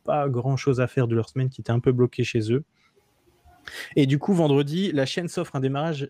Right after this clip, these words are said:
très correct avec cinq virgule huit millions de spectateurs et avec, euh, vingt-sept virgule deux pour cent du public présent sur la,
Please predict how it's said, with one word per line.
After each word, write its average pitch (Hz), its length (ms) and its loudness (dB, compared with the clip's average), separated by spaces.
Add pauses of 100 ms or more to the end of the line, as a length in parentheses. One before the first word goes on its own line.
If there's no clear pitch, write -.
très - 200 -2
correct 175 400 -4
avec 131 260 -4
cinq 180 260 -8
virgule 131 420 -4
huit 147 200 -2
millions 156 360 -2
de 147 40 -8
spectateurs 135 680 -8 (800)
et 135 200 0
avec, 131 580 -4
euh, 117 260 -2
vingt-sept 156 500 -6
virgule 127 400 -2
deux 156 140 0
pour - 240 -12
cent 175 200 -6
du 123 200 -6
public 131 520 -6 (140)
présent 117 360 -2
sur 113 200 -4
la, 110 400 -4